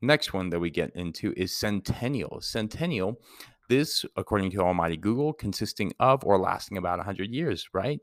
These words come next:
C-, 'cause we get centum, which means a hundred, and ennial. Ennial actually comes from biennial.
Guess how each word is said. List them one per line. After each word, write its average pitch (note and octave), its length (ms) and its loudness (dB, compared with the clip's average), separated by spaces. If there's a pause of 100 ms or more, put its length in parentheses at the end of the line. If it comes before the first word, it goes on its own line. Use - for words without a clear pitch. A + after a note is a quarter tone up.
C-, - 120 -6
'cause - 300 -6
we F#2 100 -2
get - 260 0
centum, C3+ 540 0
which D#3+ 200 -4
means G2 140 0
a F#2+ 60 2
hundred, B2 420 0 (300)
and A2+ 180 2
ennial. B2+ 480 2
Ennial G3 400 2
actually C3+ 380 0
comes A#2+ 260 -2
from F#2 400 -2
biennial. D2+ 920 0